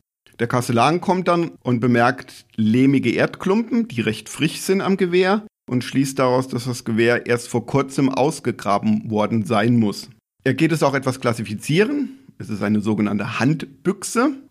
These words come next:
und er glaubt, dass es etwa um fünfzehnhundert herum hergestellt worden ist. Das Thema Gewehr und Kinderkassette fand ich beim ersten Hören sehr ungewöhnlich. Wir haben ja schon erfahren, dass es eine Handbüchse ist. Auf dem Klappentext steht auch das Wort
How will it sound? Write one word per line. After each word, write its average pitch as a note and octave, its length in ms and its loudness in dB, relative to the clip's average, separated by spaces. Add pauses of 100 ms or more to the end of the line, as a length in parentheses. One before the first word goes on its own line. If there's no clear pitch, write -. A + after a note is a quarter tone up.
und C#3+ 160 0
er D#3 80 4
glaubt, C#3+ 440 0
dass C3+ 160 0
es C3+ 140 -6
etwa C3 380 0
um C3 320 2
fünfzehnhundert B2+ 920 0
herum A#2 420 0 (120)
hergestellt A2+ 760 0
worden G#2+ 480 0
ist. G#2+ 380 -4 (260)
Das A#2 160 -8
Thema D3 240 2
Gewehr A#2+ 360 0
und C#3+ 120 2
Kinderkassette F3 640 -2
fand C#3+ 260 0
ich C#3+ 140 -6
beim B2+ 140 -2
ersten A#2+ 320 -2
Hören B2 240 0
sehr A2 160 0
ungewöhnlich. A#2 600 0 (220)
Wir G#2+ 140 -4
haben B2 80 2
ja C#3 80 0
schon C#3 140 0
erfahren, A2+ 360 0
dass A2 140 -4
es G#2 100 -8
eine G2+ 240 -4
Handbüchse A2+ 500 -4
ist. G3+ 220 -2 (380)
Auf A#2+ 260 -2
dem A#2 240 0
Klappentext A#2 560 -4
steht - 320 -4
auch G#2+ 200 0
das G#2+ 240 -8
Wort A2 220 -4